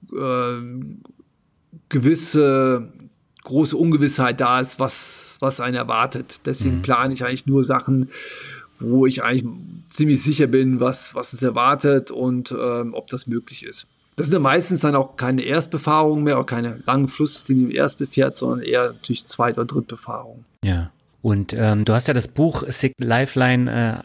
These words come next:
Speaker 2: äh, eben auch schon erwähnt. Ähm, das ist ja so ein bisschen deine Lebensgeschichte, ne? Mit allem Drum und Dran, mit den spannendsten Touren und ganz tollen Bildern. Äh, wie bist du da drauf gekommen, das zu schreiben? Hat Corona da eine Rolle gespielt?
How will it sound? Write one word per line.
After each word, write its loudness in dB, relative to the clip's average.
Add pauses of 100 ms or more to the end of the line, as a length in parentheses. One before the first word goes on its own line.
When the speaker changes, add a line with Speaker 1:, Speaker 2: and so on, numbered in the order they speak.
(160)
Speaker 2:
äh, 0
eben 0
auch -4
schon 0
erwähnt. 0 (320)
Ähm, 2
das 2
ist 0
ja 4
so 4
ein 2
bisschen 2
deine 4
Lebensgeschichte, 0
ne? 0
Mit 0
allem 2
Drum 2
und 0
Dran, 4
mit 2
den 2
spannendsten 0
Touren 2 (300)
und 0
ganz 0
tollen 2
Bildern. 4 (320)
Äh, 2
wie 0
bist 0
du 4
da 2
drauf 2
gekommen, 2
das -2
zu 0
schreiben? 0
Hat 0
Corona 2
da 2
eine 2
Rolle 0
gespielt? -6